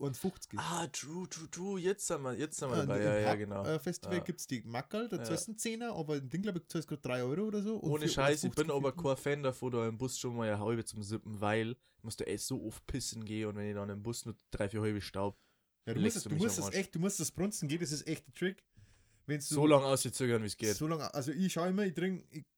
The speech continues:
Speaker 1: so beim Hinfahren im Bus, zwei halbe.
Speaker 2: Ja.
Speaker 1: Dann dort ein, eine,
Speaker 2: Ja.
Speaker 1: dann bestellen wir was zum Essen, trinken die zweite.
Speaker 2: Mass.
Speaker 1: Ja.
Speaker 2: Ja.
Speaker 1: Ähm, und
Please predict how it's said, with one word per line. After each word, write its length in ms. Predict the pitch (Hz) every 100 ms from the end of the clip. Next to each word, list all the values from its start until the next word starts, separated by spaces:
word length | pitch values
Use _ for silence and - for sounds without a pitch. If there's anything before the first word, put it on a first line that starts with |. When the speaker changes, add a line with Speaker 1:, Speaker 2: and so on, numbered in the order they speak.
| _
Speaker 1:
so 160 | -
beim 220 | 147 127 123
Hinfahren 360 | 165 226 226
im 80 | 170
Bus, 340 | 123 240 - - -
zwei 200 | - 135
halbe. 320 | 110 95 90 -
Speaker 2:
Ja. 200 | 107 117
Speaker 1:
Dann 400 | 131 123 180 247 - _
dort 300 | 135 151 -
ein, 300 | 185 175 165 - _ _ _ _
eine, 380 | 131 156 233 285 - -
Speaker 2:
Ja. 220 | 107 131 - _ _
Speaker 1:
dann 160 | - 147
bestellen 240 | - 165
wir 40 | 151
was 80 | 143
zum 140 | 123
Essen, 280 | 113 185 208
trinken 160 | 170 143
die 60 | 117
zweite. 460 | - 127 - 240 - _ _ _ _ _ _ _ _ _ _ -
Speaker 2:
Mass. 320 | 104 - - _ _ _ _ -
Speaker 1:
Ja. 260 | - 123 -
Speaker 2:
Ja. 160 | 101 101 _ _ _ _ _ _ _ _ _ _ _ _ 139 139 135 135
Speaker 1:
Ähm, 200 | 131 127 - _ _ -
und 200 | 143